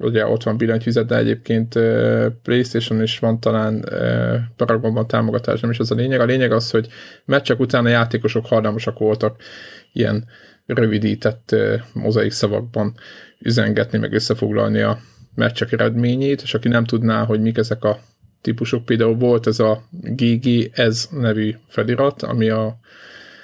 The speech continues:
a, mi is volt, ez Good, Good Game, Easy Win-nek a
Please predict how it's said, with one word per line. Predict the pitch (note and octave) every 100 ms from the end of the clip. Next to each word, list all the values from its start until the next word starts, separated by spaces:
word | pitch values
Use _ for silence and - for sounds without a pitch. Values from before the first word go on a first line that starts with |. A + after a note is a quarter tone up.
| - - _ _ _ _ _ _ _ -
a, | A#2+ A2+ A2+ A2+
mi | B2+
is | D3+ D3+
volt, | D3 C3+
ez | B2
Good, | B2+ C#3+ C#3 - -
Good | C3+ B2+ C3
Game, | C#3 D3 D3 C3+ - -
Easy | C3 B2+ C3+
Win-nek | C3+ C#3 C#3+ C#3 - B2+ A#2+
a | C3